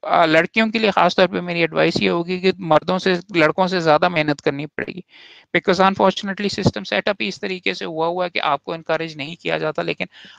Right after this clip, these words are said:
आपको अगर आना, करना पड़ेगा तो aggressively करना पड़ेगा, क्योंकि आखिर के अंदर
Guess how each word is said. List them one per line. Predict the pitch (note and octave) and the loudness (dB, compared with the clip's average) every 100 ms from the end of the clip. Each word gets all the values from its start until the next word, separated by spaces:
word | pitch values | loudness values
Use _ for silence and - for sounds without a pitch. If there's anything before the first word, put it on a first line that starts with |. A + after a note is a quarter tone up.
| - | 0
आपको | D3+ F3 _ F#3+ F3+ | 2 0 _ 0 0
अगर | - D#3 F3 - - - - - | 2 0 0 -4 -12 -16 -4 0
आना, | D#3 F#3 | 2 0
करना | F3+ E3+ F3+ F#3+ | -2 -4 -2 -2
पड़ेगा | F#3 F3+ F3+ | 0 -2 -2
तो | - | -2
aggressively | E3 D#3+ D#3 F3 D#3+ E3 | -4 -2 -2 -4 -8 -8
करना | D3 C#3+ | -6 -4
पड़ेगा, | - D#3 C#3 C#3 _ _ - - - - _ - | -4 -2 -4 -4 _ _ -20 -20 -20 -20 _ -4
क्योंकि | C4 C4 - G3 | -2 -2 -2 -2
आखिर | - D#3+ - G3 | 2 0 0 -4
के | F#3 | -4
अंदर | F3 E3+ | -6 -6